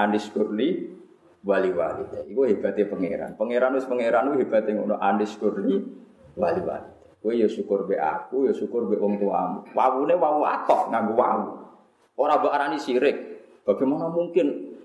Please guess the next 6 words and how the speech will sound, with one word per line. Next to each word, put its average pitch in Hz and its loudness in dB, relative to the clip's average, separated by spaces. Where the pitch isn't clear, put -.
orang 135 2
tua 143 2
disejajarkan 117 0
sama 123 0
Allah? 139 0
Ya, - -14